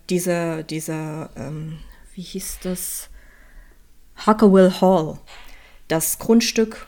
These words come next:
und das Haus von, äh, der Familie ist auch ganz gut beschrieben als etwas, was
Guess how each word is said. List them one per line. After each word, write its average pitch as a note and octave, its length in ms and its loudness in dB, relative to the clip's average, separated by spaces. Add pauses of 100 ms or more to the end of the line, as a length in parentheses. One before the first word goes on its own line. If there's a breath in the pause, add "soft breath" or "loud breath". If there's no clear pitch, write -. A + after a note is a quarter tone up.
und F#3 160 -2
das E3 160 -4
Haus G3+ 240 2
von, G3+ 360 0
äh, F3 140 -4
der F3+ 160 -2
Familie F3+ 600 -2 (520 loud breath)
ist G#3+ 160 6
auch F#3+ 100 4
ganz F#3+ 200 2
gut A3 180 0
beschrieben A3+ 800 2 (260)
als F#3 320 4
etwas, G3+ 480 -2
was F#3+ 300 -2